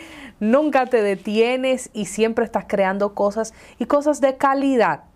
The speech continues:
que es lo más importante, es lo más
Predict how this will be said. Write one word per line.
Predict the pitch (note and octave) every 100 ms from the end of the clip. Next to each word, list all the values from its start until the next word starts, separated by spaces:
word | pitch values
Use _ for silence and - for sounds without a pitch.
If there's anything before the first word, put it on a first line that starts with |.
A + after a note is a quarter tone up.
| _ -
que | G#3
es | G3 F#3+ -
lo | F#3+ G3+ G3 F#3 F3+ F3+
más | F3 F3+ F3 -
importante, | G3 F3+ D#3+ D3+ - D3+ D3 D3 - E3+
es | E3+ -
lo | F3
más | E3+ F#3 G3